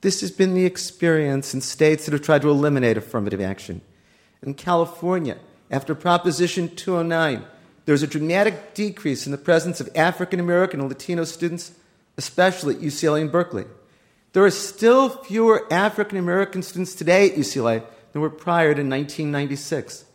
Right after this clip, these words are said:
There are dramatically fewer African American Latino students at Berkeley and U C L law schools compared to Stanford and U S C.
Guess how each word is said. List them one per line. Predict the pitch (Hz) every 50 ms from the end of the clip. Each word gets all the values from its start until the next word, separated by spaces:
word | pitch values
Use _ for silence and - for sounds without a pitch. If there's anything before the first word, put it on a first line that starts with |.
| _ _ _ _ _ _ _ _ - -
There | 160
are | 160
dramatically | 151 165 160 160 165 180 190 190 190 180 - - 160 -
fewer | - - 165 160 160 151
African | 156 160 160 - 175 - 175 156
American | 151 156 156 156 156 156 160 147
Latino | 135 - - - 170 156 147
students | 143 147 - - 156 156 170 165 - - - _ _ _ _ -
at | 127 110 -
Berkeley | - 175 180 180 180 175 180 170
and | 165 170
U | 170
C | 170 - -
L | 185 180 170
law | 175 180 180
schools | 175 - - - 98 - - - - _ _ _ _ _ _ _
compared | - 143 - 165 151 143
to | 143
Stanford | - - - 160 156 151 135 - 120 107
and | 110 113
U | 110 113
S | 113 -
C. | - - 139 120 107